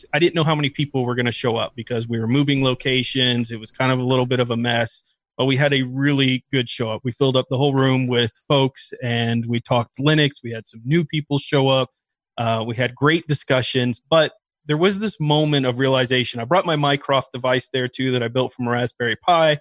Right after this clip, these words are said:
to kind of show Mycroft. And, um, you know, people were kind of like, "Oh, that's cool," you know, but it wasn't as good. Myc-, Mycroft is good, but it's not as good as you kind of hope it could be or as useful as you hope it could be. But the coolest thing to me was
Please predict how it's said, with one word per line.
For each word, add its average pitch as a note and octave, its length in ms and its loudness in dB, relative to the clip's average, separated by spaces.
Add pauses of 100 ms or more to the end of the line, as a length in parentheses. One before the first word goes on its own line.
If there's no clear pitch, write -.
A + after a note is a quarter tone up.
(340)
to C3 80 -8
kind C3+ 160 0
of B2+ 80 -2
show A#2+ 160 0
Mycroft. D3 720 0 (480)
And, A#2+ 500 0
um, A#2 380 -2
you F#3 80 -2
know, C#3+ 100 2
people D#3 300 -2
were C#3+ 160 2
kind A#2+ 260 -2
of A#2+ 100 0
like, A#2+ 200 -2
"Oh, B3 120 -2
that's A3 200 -2
cool," D3 260 0
you C#3 120 2
know, C3+ 160 2
but B2 100 -2
it - 40 -4
wasn't C3+ 280 0
as A#2+ 100 0
good. A#2+ 480 0
Myc-, D3 300 -2
Mycroft G3 480 2
is D3+ 140 -2
good, D3+ 280 0
but C3+ 140 -2
it's - 100 -8
not E3+ 180 2
as C#3 120 0
good C3+ 260 2
as A#2+ 140 -2
you B2 80 -4
kind A#2+ 240 -6
of - 60 -8
hope D3 300 0 (300)
it C3 220 -4
could E3+ 240 2
be F3 320 0 (320)
or C#3 120 4
as B2+ 120 0
useful D#3 320 0
as D3 100 2
you D3 80 2
hope D3+ 160 2
it D3 80 -4
could D#3 180 -2
be. D3+ 280 0 (400)
But E3 160 -4
the D#3+ 60 -2
coolest D4 420 0
thing G3 220 2
to D3+ 120 -4
me D3 240 4
was B2+ 320 0